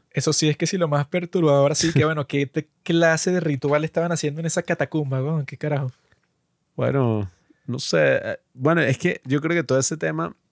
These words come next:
Speaker 2: es súper interesante. Y sí puede haber mucha verdad en, en todo eso.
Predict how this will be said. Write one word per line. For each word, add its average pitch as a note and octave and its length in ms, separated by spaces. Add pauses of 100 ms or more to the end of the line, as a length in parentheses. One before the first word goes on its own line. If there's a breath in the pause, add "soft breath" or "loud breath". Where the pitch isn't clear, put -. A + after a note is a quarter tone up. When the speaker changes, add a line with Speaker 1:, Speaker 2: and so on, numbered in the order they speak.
(160)
Speaker 2:
es C3 140
súper D#3 260
interesante. B2+ 720 (720)
Y A#2 120
sí G#2+ 360
puede B2+ 220
haber C3 140
mucha C3+ 320
verdad G#2+ 340
en, A#2 280
en G2+ 160
todo G#2+ 240
eso. B2+ 320